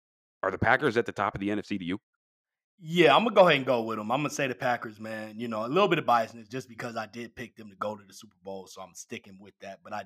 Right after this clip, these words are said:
Speaker 2: do feel like they're, they're, they're playing the most complete football. I still feel like the Rams probably got, obviously, the most talent, but, you know, they just, they, you know, they've been off and on, you know, these last five weeks and whatnot. But,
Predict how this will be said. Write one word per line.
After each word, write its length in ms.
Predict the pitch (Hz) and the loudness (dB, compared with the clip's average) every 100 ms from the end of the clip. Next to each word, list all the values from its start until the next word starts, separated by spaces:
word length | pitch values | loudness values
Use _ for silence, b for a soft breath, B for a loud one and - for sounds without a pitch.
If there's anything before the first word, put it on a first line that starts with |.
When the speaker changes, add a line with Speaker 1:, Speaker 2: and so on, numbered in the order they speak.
| - | -8
Speaker 2:
do 160 | 147 | -8
feel 220 | - 143 120 | -6 -8 -4
like 240 | 107 - | -6 -8
they're, 180 | 104 95 _ | -20 _ _
they're, 80 | 107 101 _ 120 | -20 -20 _ -14
they're 140 | 117 _ | -14 _
playing 340 | 165 170 156 131 | 0 2 2 0
the 60 | |
most 300 | 123 131 120 | -2 -2 -4
complete 400 | - 110 - 123 - | -10 -14 -14 -18 -14
football. 340 | 117 - 90 80 | -14 -12 -10 -8
I 40 | 101 | -8
still 260 | - 165 | -4 -4
feel 140 | 160 160 | -2 0
like 180 | 135 - | 0 -2
the 80 | |
Rams 640 | 104 120 139 135 120 107 _ | -8 -2 0 0 -4 -10 _
probably 280 | - 120 113 95 | -4 -2 -2 -2
got, 260 | 113 113 - _ - | 0 0 -6 _ -4
obviously, 400 | 113 113 - 104 | -4 -6 -18 -20
the 80 | |
most 300 | 101 104 - - | -20 -20 -20 -4
talent, 320 | 127 135 135 _ _ _ _ _ _ _ - | -2 -2 -6 _ _ _ _ _ _ _ -18
but, 160 | - | -10
you 80 | 131 | -4
know, 160 | 117 110 | -2 -2
they 140 | 117 | -4
just, 220 | 113 110 | -12 -12
they, 360 | 113 123 120 - - | -8 -8 -8 -12 -6
you 100 | 170 | -2
know, 120 | 117 | -2
they've 120 | 123 | -4
been 140 | 127 123 | -4 0
off 220 | 123 - | 0 0
and 100 | 123 | -4
on, 280 | 113 98 92 _ _ | -4 -6 -12 _ _
you 120 | 117 | -8
know, 160 | 107 107 | -6 -8
these 180 | 110 | -10
last 460 | 110 113 110 104 - _ _ | -4 -4 -4 -8 -12 _ _
five 320 | 117 113 107 107 | -2 -2 -4 -10
weeks 420 | 113 104 - - _ | -20 -18 -20 -20 _
and 120 | 107 | -18
whatnot. 440 | 110 107 107 107 104 101 | -14 -10 -6 -6 -6 -12
But, 180 | 104 | -14